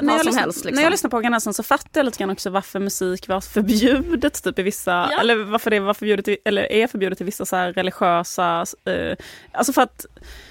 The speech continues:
Speaker 1: eller så här, för att man tyckte att det så här suggererade fram, eh,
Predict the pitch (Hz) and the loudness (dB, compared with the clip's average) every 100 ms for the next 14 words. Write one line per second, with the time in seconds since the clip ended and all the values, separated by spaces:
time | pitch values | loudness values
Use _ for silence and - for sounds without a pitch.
0 | - - - - - _ _ _ _ - | -20 -20 -20 -20 -20 _ _ _ _ 0
1 | 214 214 208 - - 214 214 220 - 202 | 4 4 4 2 2 2 4 0 0 0
2 | 185 196 - 196 202 202 190 185 - - | 2 0 -2 0 2 4 4 2 0 0
3 | 262 220 214 208 208 202 190 180 175 165 | 2 4 4 2 0 2 4 4 4 2